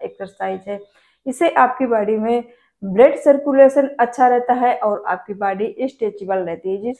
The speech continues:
तो डेली व्यायाम जरूर करिए। जैसे हम बहाना कर देते हैं कि अब सर्दियों का मौसम है तो टाइम से हमें उठा नहीं जाता है, तो अगर सुबह टाइम नहीं मिलता तो आप शाम को जरूर एक्सरसाइज करिए, छोटी एक्सरसाइज,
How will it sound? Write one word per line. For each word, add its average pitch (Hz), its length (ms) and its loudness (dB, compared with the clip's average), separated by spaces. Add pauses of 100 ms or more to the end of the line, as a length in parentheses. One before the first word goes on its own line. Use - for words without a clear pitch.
(360)
तो 269 80 6
डेली 254 360 4
व्यायाम 247 460 4
जरूर 226 340 0
करिए। 240 420 2
जैसे 220 480 -6 (420)
हम 214 140 -4
बहाना 214 400 0
कर 233 140 -2
देते 214 280 -2
हैं 240 140 -2
कि 254 100 2
अब 254 100 2
सर्दियों 226 400 0
का 226 160 0
मौसम 214 400 -8
है 220 140 -8
तो 220 180 -6 (400)
टाइम 214 220 -2
से 214 140 -6
हमें 208 260 -6
उठा 220 300 -4
नहीं 202 200 -6
जाता 202 280 -4
है, 208 200 -2 (380)
तो 294 60 4
अगर 294 180 4
सुबह 269 300 2
टाइम 285 240 4
नहीं 285 180 4
मिलता 285 300 0
तो 277 140 0
आप 214 280 0
शाम 247 300 0
को 269 140 2 (440)
जरूर 220 440 0
एक्सरसाइज 226 540 -2
करिए, 226 300 -2
छोटी 226 360 -4
एक्सरसाइज, 226 520 -4